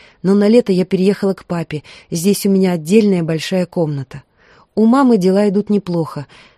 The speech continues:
Она в больнице в Уэстон-Сьюпермэр. Мы с папой и Итаном навещаем ее через день. Не знаю, что будет, когда каникулы кончатся. С моими оценками я могу поступить в старшую школу, которую выбрала.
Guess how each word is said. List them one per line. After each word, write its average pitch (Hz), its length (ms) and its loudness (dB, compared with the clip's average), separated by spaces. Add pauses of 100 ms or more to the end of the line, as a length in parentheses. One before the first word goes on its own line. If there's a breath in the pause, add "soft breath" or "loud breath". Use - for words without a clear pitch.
(120 soft breath)
Она 190 220 2
в 190 100 -2
больнице 196 520 2
в 165 80 -4
Уэстон-Сьюпермэр. 180 1080 -2 (560 soft breath)
Мы 185 140 2
с - 100 -6
папой 220 400 -2
и 185 420 -2
Итаном 175 360 -2
навещаем 180 580 -2
ее 151 160 -4
через 160 300 -6
день. 143 300 -6 (540 soft breath)
Не 214 220 4
знаю, 220 320 2
что - 180 -4
будет, 185 360 -2
когда 165 260 -4
каникулы 175 500 -2
кончатся. 160 600 -6 (320 soft breath)
С - 160 -10
моими 185 340 4
оценками 202 560 -2
я 165 140 -2
могу 180 240 -2
поступить - 480 -8
в - 100 -16
старшую 185 420 -4
школу, 180 380 -2
которую 160 400 -6
выбрала. 147 460 -4